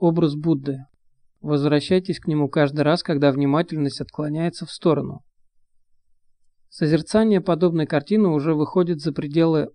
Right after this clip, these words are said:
пользования словами и таким образом представляет собой более очищенное состояние, нежели ум, которому приходится полагаться на слова.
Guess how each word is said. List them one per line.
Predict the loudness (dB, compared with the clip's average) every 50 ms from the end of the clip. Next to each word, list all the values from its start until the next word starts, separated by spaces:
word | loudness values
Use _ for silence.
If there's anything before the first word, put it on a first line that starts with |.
| _
пользования | _ 2 2 2 2 2 0 2 2 2 0 0
словами | -2 2 2 4 6 6 6 6 6 4 0 -2
и | -4 -4 _ -2 0 0 -2
таким | 0 -2 -4 -4 -2 -4 -2 0 2
образом | 2 2 2 2 0 0 -2 -4 -6 -6 -10 _ _ _ _ _ _ _ _ _
представляет | -6 -6 -6 -6 -4 -2 0 2 4 4 2 2 0
собой | -2 -2 2 4 4 4 4
более | 2 -2 -2 2 4 6 6 6 4 4
очищенное | 2 -2 -6 -6 -6 -4 -4 -4 -4 -4 -6 -4 -4 -2 -4 -4
состояние, | -4 -4 -6 -6 -4 -6 -4 -2 -2 -2 -2 -2 -2 -2 -2
нежели | -2 -2 -2 -2 -2 -2 -2 -2 -2 -2
ум, | 2 2 4 4 2 0 -2 -12 _ _ _ _ _ _ _ _ _ _ _ _
которому | _ -2 0 0 0 0 -2
приходится | -4 -6 -2 -2 -2 0 0 -2 -4 -6 -10 -8
полагаться | -4 -2 -2 -2 0 2 0 0 0 -2 -8 -10 -10 -8
на | -6 -8 -8
слова. | -8 -6 -6 -4 -2 -2 -2 -2 -4 -6